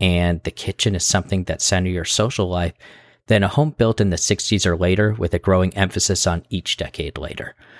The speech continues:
With bedroom sizes tending to also grow with each year,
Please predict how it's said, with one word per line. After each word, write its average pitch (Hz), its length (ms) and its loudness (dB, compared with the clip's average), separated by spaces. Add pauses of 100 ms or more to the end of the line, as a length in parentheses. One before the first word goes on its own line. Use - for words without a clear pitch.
(300)
With 113 260 2
bedroom 147 400 2
sizes 107 480 2
tending 110 360 2
to - 200 -4
also 98 400 2
grow 82 380 0
with 92 260 -4
each - 380 -4
year, 95 400 2